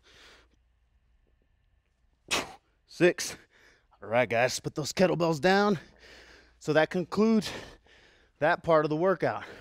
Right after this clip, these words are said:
We still have a minute left on the break, but we're gonna transition into your reverse lunges, all right? Reverse lunges,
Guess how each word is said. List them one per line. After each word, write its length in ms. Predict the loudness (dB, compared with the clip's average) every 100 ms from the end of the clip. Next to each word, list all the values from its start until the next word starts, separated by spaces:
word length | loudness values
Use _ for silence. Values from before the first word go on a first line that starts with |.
| -12
We 80 | -10
still 220 | -4 0
have 160 | 2 0
a 60 |
minute 320 | -2 -2 0
left 220 | 2 2 0
on 120 | -6
the 80 | -6
break, 420 | -4 -2 -2 -8 _ _ -20 -20 _
but 200 | 0 0 -2 -16 -12
we're 100 | -6
gonna 80 | -6
transition 680 | -2 -2 2 0 2 -2 -4 -12 _ -20 _ _ _ -8
into 220 | -4 0
your 100 | 2
reverse 460 | 2 4 2 0
lunges, 520 | 0 0 -2 -6 -8 -14 -20 -20 -10
all 80 |
right? 260 | -2 0 0 -4 -20 _ _ -8
Reverse 380 | 0 2 2 2
lunges, 520 | 0 2 2 2